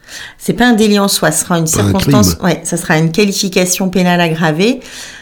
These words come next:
Speaker 1: Parce qu'on va considérer effectivement que, euh, vous avez une contrainte morale qui s'exerce automatiquement. C'est beaucoup plus compliqué de s'extraire de, euh, la, la, de ce rapport familial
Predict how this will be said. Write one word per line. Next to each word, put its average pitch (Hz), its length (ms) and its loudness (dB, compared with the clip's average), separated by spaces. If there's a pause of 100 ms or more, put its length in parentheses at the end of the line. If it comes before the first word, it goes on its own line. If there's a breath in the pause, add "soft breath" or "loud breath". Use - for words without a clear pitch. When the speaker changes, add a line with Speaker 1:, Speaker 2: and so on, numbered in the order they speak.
(180 loud breath)
Speaker 1:
Parce - 180 0
qu'on 247 120 4
va 240 100 4
considérer 175 680 0
effectivement 214 760 -2
que, 190 180 -4
euh, 151 720 2
vous 160 200 0
avez 160 200 2
une 165 140 -2
contrainte 175 540 -2
morale 180 440 2
qui - 220 -8
s'exerce 160 600 -2
automatiquement. 175 760 -2
C'est 160 200 -4
beaucoup 156 360 -8
plus - 160 -14
compliqué 180 480 -2
de 180 80 -6
s'extraire 196 840 -2 (460 loud breath)
de, 165 200 -2
euh, 156 640 4
la, 139 200 2
la, 131 400 2
de 151 560 -6
ce 156 180 -2
rapport 160 480 0
familial 165 840 0